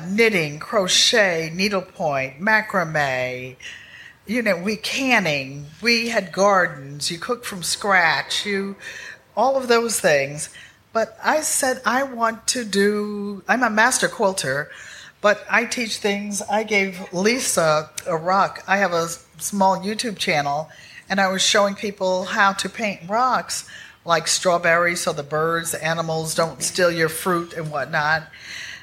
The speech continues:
And I recently started a challenge dealing with fabrics from Africa and batiks. And because I didn't want to walk far with something heavy,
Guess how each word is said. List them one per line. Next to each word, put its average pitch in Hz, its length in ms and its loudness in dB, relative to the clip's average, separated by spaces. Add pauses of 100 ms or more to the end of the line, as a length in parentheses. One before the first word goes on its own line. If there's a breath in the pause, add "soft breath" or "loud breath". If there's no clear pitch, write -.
(200 loud breath)
And 190 760 4
I 202 80 2
recently 208 600 -2
started 185 760 0 (200)
a 170 100 2
challenge 175 800 0 (220)
dealing 190 440 2
with 170 400 0 (800 loud breath)
fabrics 175 520 0
from 165 200 -6 (120)
Africa 185 840 0
and 175 140 -8
batiks. 233 680 -6 (480 loud breath)
And 196 480 2 (240)
because 233 320 0
I 214 120 6
didn't 220 180 -2
want 214 140 2
to 175 60 0
walk 220 260 2
far 220 640 2
with 180 500 2 (400 loud breath)
something 220 480 0
heavy, 196 840 0